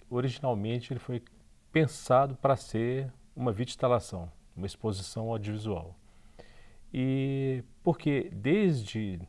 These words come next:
a minha infância, né, eu convivi com essas pessoas que usam a voz, né, pra vender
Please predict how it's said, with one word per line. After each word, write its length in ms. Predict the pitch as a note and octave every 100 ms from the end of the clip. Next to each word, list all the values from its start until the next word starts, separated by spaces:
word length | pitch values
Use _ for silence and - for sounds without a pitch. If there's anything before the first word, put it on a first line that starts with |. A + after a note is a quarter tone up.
| -
a 40 | G2+
minha 200 | G#2 C#3+
infância, 560 | - B2+ D3+ - -
né, 140 | F#2 G2+
eu 120 | B2
convivi 520 | - A2 C#3+ A2+ A2+
com 520 | C3+ D3 C#3+ C#3 B2 G#2+ - - - - - - -
essas 320 | C3+ A2+ -
pessoas 400 | - D3+ - C3+
que 160 | - -
usam 460 | E3+ D3 E3+ C#3+ B2+
a 40 |
voz, 460 | F2 G2+ C#3 - -
né, 100 | B2+
pra 200 | B2 B2
vender 600 | C#3+ D#3+ G#2 B2 C#3